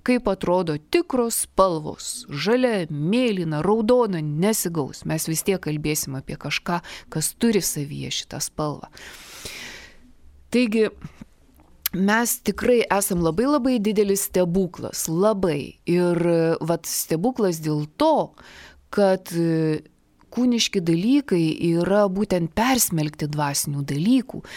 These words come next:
Ir Dievas palieka šitos pėdsakus net kūne, kaip mes kalbam. Kad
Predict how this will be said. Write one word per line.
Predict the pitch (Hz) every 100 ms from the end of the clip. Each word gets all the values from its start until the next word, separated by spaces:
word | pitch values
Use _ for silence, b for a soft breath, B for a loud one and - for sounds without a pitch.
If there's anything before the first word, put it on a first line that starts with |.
| B B B -
Ir | 165 160 151
Dievas | 147 214 269 269
palieka | 269 269 269 214
šitos | 196 - 190 -
pėdsakus | 190 175 165 160 156 -
net | 180 170 -
kūne, | 240 254 160
kaip | - 139
mes | 143 127 -
kalbam. | 139 135 135 - B B B B B
Kad | - 170